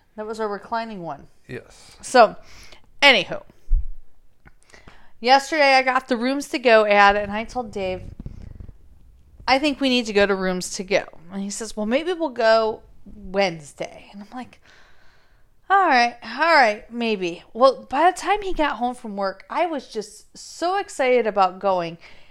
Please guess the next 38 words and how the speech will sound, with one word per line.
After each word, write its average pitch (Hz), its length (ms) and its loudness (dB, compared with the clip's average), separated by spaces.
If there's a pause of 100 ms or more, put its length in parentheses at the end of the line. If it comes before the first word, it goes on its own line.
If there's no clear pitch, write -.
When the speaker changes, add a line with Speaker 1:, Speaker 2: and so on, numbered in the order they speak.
(280)
Speaker 1:
and 214 340 -6 (220)
really 339 400 2
just 330 220 -6
had, 247 340 4 (280)
as 220 160 -2
I 269 160 4
said, 240 260 -2
a 202 60 -2
hankering 240 580 -6
to 196 60 -10
get 233 180 -2
out 311 180 2
of 320 60 2
the 294 80 2
house. 220 340 4
It 214 100 -2
had 196 80 -14
been 202 160 -2
rainy. 269 380 0
I 233 100 0
hadn't 277 420 -4
left 254 180 -4
the 240 100 -6
house 220 280 2 (120)
to-, 226 200 -8 (100)
yesterday 202 640 -2 (340)
'cause 220 160 -2
I 220 120 6
just 226 220 -2
kinda 226 240 -2
worked 214 360 -2
on 214 120 -2
some 190 160 -10
stuff 190 320 -4
around 196 220 -4
the 214 80 -12
house 208 520 -12 (880)
and 240 640 -2